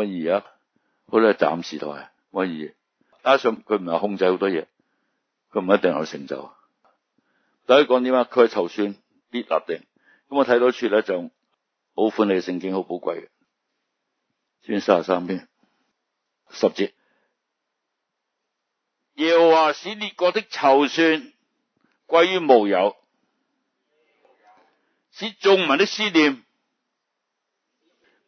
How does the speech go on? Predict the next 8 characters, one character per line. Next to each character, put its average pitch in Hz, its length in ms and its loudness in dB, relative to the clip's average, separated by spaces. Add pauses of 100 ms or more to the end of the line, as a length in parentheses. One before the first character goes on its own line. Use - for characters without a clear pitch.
(140)
無 151 200 8
有 175 160 4
功 208 180 -2
效。」 147 340 2 (920)
但 101 140 -2
係 104 60 -10
點 113 100 -6
呢？ 127 200 -4